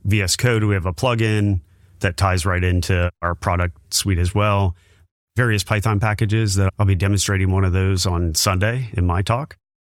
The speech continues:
called swat, which is a Python package to basically connect to Cloud Analytics Server, which is our big compute engine, which sits in a Kubernetes container,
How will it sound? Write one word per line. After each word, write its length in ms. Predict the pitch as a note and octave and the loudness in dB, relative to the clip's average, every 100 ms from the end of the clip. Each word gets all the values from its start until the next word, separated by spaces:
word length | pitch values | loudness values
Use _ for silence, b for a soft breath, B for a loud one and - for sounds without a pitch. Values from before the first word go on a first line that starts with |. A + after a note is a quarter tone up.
| _ | _
called 180 | F#2+ F2 | -4 -2
swat, 460 | - F2+ G#2+ E3+ - _ _ _ - | -2 0 -2 -4 -10 _ _ _ -2
which 260 | G#2 F2+ | 0 2
is 180 | F#2+ E2 | 0 2
a 260 | F#2 F2 F2 | 0 0 -2
Python 360 | - G2 A2 F#2+ | -4 -2 0 2
package 440 | G2 F#2+ G2+ F2 | 0 0 -2 -2
to 80 | - | -2
basically 440 | F#2 A2 - B2+ G#2+ | 0 -2 0 0 0
connect 440 | - F#2+ G2 - | 0 0 0 -2
to 460 | - G2 F#2 F2+ F2 b b b b b _ - | -2 0 2 2 0 b b b b b _ -4
Cloud 360 | - G#2+ G#2 | 0 0 0
Analytics 560 | E2 G#2 F#2+ G2+ F2+ - | 0 0 2 0 0 -2
Server, 440 | - A#2 F3+ G#3 - | -2 -2 -2 -4 -4
which 140 | G2+ F2+ | -2 2
is 160 | E2+ | 2
our 80 | F2+ | 2
big 220 | E2 F2 | 0 -2
compute 400 | D#2+ F2+ - G#2+ - _ | -2 -4 -2 -2 -4 _
engine, 460 | A2 B2+ E3 D#3+ D3 _ _ - | -2 0 2 0 -2 _ _ -8
which 120 | - | -2
sits 240 | G2+ - | -2 0
in 100 | G2 | 0
a 140 | E2+ F2+ | -2 -4
Kubernetes 640 | - G2+ F2+ F2 F#2 E2+ | -4 -2 0 0 0 0
container, 500 | - F2 C#3 A#2 A2+ | -2 0 0 0 -2